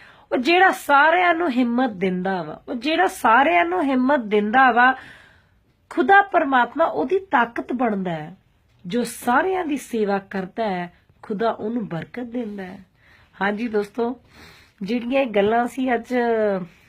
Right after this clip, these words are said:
ਬੜੀਆਂ ਸਮਝਣ ਵਾਲੀਆਂ ਗੱਲਾਂ ਹੈਗੀਆਂ।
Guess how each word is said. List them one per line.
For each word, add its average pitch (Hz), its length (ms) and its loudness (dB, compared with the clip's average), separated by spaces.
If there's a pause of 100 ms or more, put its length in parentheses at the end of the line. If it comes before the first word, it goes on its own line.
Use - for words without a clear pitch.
(220)
ਬੜੀਆਂ 208 520 -4 (1800)
ਸਮਝਣ 277 320 -2
ਵਾਲੀਆਂ 240 360 0
ਗੱਲਾਂ 190 340 -2
ਹੈਗੀਆਂ। 175 480 -6